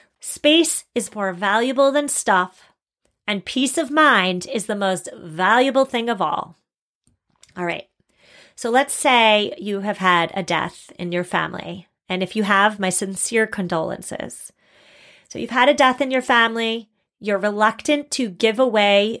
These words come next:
your deceased loved one's items because they're, quote, worth something.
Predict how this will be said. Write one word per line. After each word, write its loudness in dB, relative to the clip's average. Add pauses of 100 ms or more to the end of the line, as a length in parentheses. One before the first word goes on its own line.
your -2
deceased -4
loved 0
one's 2
items 0
because -2
they're, 2
quote, -2 (260)
worth 0
something. -6